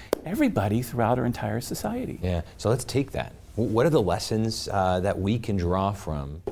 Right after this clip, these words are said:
Speaker 2: these revolutions? You talk about it in the last chapter. You know, what are some, uh, what would you say the marching orders? What are the lessons that we can apply to today from, uh, from the ancient world?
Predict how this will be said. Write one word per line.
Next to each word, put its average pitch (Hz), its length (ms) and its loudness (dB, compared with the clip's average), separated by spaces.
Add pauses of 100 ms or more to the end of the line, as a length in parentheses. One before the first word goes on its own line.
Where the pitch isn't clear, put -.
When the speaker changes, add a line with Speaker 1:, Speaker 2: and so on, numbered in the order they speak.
(360)
Speaker 2:
these 95 220 0
revolutions? 90 640 0
You 82 80 -2
talk 80 260 -2
about 90 140 2
it 90 40 0
in 71 40 -2
the 80 80 -2
last 80 300 0
chapter. 78 500 -4 (280)
You 95 60 0
know, 87 80 4
what 110 160 6
are 123 60 2
some, 107 340 2
uh, - 20 -2 (180)
what 113 240 0
would 135 100 2
you 117 40 -2
say 127 80 4
the 113 100 4
marching 101 340 4
orders? 73 320 2
What 95 100 4
are 107 40 4
the 104 80 2
lessons 98 640 2
that 80 160 -2
we 104 240 0
can 107 180 -2
apply 82 420 -2
to 78 140 -6
today 78 480 -2 (200)
from, 80 460 4
uh, 71 240 2
from 76 280 -2
the 69 80 -2 (240)
ancient 80 300 2
world? 64 260 0